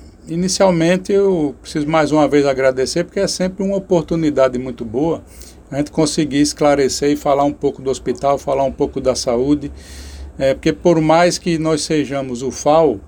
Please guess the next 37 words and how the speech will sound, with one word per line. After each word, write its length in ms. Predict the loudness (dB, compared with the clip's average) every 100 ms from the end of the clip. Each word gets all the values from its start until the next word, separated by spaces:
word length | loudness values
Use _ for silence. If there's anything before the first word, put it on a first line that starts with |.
| -20 -18
né, 240 | -12 -8
mas 260 | -6 -4 -2
às 180 | -2 0
vezes 200 | -2 0
parece 420 | 2 2 2 -2
que 80 | -4
a 40 |
gente 100 | -2
tá 320 | 0 0 2
no, 540 | 0 0 0 0 -2 -8 -14 -20 -20 -16
se 160 | -6 -6
pensa 300 | -2 -2 -2
assim, 160 | 0
é 100 | 0
o 80 | 0
sus, 380 | 0 0 0 0
né, 120 | -6
tá 120 | -6 -4
no 160 | -4
sus 300 | -6 -4 -2
e 220 | 0 0
é 80 | -2
outro 260 | -4 -4 -4
ambiente, 560 | -2 -4 0 -2 -2
e 20 | -4
não 140 | -2
é 80 | 0
bem 240 | 2 2
assim, 320 | 0 -2 -4
né? 200 | -4 -6 -6
Então, 140 | -6
o 20 |
hospital 360 | -6 -8 -2 -2
que 160 | 0 0
é 100 | 2
da 100 | 0
universidade, 880 | -2 -4 -4 -6 -2 0 0 -6